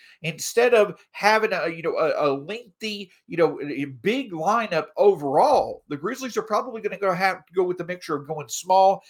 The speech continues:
and going big at different times when it comes to their lineups. But you would have to think that,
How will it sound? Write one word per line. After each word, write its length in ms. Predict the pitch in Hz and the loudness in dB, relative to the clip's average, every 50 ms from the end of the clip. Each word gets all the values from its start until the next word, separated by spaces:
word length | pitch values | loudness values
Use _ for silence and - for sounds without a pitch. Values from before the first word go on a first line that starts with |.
| _ _ _ | _ _ _
and 120 | 165 160 156 | -12 -6 -4
going 300 | 170 165 156 147 139 135 | -2 -2 -2 -2 -2 -4
big 260 | 160 208 226 214 175 | -4 -4 -2 -4 -6
at 180 | 147 - 113 113 | -10 -10 _ -4
different 360 | 170 160 - - 143 - - | -4 -4 -4 -6 -10 -10 -8
times 580 | - - 220 233 214 190 143 135 131 131 - - _ _ _ _ _ _ _ | -4 0 0 2 2 0 -2 -4 -10 -16 -20 -20 _ _ _ _ _ _ _
when 180 | 131 160 190 | -8 -6 -6
it 140 | - - - | -6 -6 -8
comes 320 | - 160 156 151 143 - - | -6 -6 -6 -6 -6 -8 -8
to 140 | 156 135 | -8 -6
their 200 | 123 135 131 131 | -4 -2 -2 -2
lineups. 540 | 131 151 185 208 196 139 98 98 - - - - | -2 -2 -2 -4 -4 -6 -10 -14 -16 -18 -6 -4
But 240 | 160 160 156 - | -4 -4 -4 -8
you 80 | 165 165 | -14 -12
would 120 | 156 156 151 | -12 -8 -4
have 240 | 175 208 226 226 - | -2 -2 -2 -2 -4
to 100 | 196 180 | -8 -10
think 320 | - - 185 190 208 _ _ _ - | -10 -10 -12 -12 -14 _ _ _ -2
that, 180 | 139 131 - | -2 -2 -2